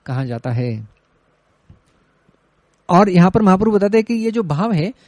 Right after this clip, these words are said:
इसके मैंने यहाँ पर आपको, अ, स्वरूप लक्षण और तटस्थ लक्षण दोनों बताए हैं।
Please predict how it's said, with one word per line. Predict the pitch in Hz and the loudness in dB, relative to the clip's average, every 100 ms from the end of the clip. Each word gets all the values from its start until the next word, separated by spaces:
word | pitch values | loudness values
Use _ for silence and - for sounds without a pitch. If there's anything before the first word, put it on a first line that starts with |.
| _ 160 | _ -14
इसके | - 208 | -8 -6
मैंने | 208 220 | -6 -4
यहाँ | 180 190 | -4 -4
पर | 214 | -4
आपको, | 196 - 233 285 _ _ _ _ _ 160 | -6 -2 -4 -4 _ _ _ _ _ -8
अ, | 147 139 - _ _ - | -6 -8 -10 _ _ -16
स्वरूप | - 190 247 220 | -2 0 0 -2
लक्षण | 196 - 233 | -4 -4 -6
और | 247 | -6
तटस्थ | 214 175 180 - | -6 -8 -10 -8
लक्षण | 175 - 202 170 | -8 -8 -8 -6
दोनों | 151 147 | -4 -4
बताए | 139 127 123 | -6 -6 -6
हैं। | 123 123 104 | -6 -8 -12